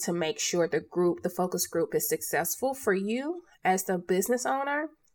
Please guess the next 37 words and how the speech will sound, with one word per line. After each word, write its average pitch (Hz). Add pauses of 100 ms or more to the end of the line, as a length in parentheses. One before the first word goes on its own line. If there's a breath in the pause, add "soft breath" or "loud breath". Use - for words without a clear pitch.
(280)
And 202
the 202
first 269
one 277
of 240
those 175
things 180
is 170
you 190
wanna 196
make 180
sure 175
that 170
you 170
are 156
strategically 175
filling 147
the -
room. - (920 soft breath)
So 208 (100)
we 220
don't 262
just 233
go 190
out 180
and 196
say, 240
"Hey, 330
we're 302
having 277
a 254
focus 277
group. 240
We 214
love 202
your 165
feedback." 196